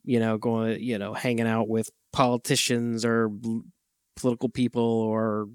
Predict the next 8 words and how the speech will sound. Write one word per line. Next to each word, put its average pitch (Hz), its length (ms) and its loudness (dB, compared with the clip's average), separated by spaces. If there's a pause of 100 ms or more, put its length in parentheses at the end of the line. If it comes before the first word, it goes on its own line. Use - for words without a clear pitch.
(720)
whatever. 131 460 6
I 110 60 -2
mean, 120 140 -2
they 127 140 4
were 127 180 4
very, 117 760 2 (720)
I 135 140 2
think, 120 300 0